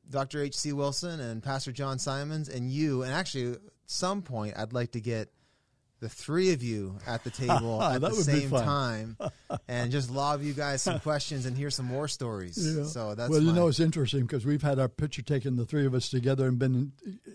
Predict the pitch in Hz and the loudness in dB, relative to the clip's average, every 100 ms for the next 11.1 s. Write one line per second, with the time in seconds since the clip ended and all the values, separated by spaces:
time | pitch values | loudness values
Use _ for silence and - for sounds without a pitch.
0 | - 139 131 160 - 131 131 117 120 - | 0 2 2 2 4 4 4 4 0 0
1 | 123 135 127 131 151 - 156 139 160 147 | 2 4 4 2 2 0 -2 2 4 4
2 | 131 - - - - - 175 151 151 147 | 0 -4 -20 -20 -6 2 4 6 6 8
3 | 139 120 104 - 123 120 113 127 151 160 | 6 4 0 -6 -4 -2 -2 -2 0 2
4 | 170 135 151 156 135 143 131 120 110 120 | 0 0 0 0 2 0 0 0 -2 -2
5 | 117 - 127 123 - 123 123 120 120 - | -2 -2 -2 -4 -6 -6 -4 -4 -6 -10
6 | - _ - 165 - 190 185 185 196 180 | -20 _ -4 -2 0 0 2 2 0 -2
7 | 165 170 165 143 139 151 139 139 135 117 | -4 -4 -4 -4 -6 -10 -4 -2 0 -2
8 | 123 107 104 120 113 107 - - - 147 | -4 -4 -4 -2 -2 -4 -10 -20 -8 -4
9 | 160 165 165 156 147 143 143 143 151 143 | -2 0 0 -2 -4 -4 -4 -2 0 -2
10 | 139 120 120 113 113 113 127 117 113 107 | -2 -4 -4 -6 -8 -10 -8 -6 -4 -6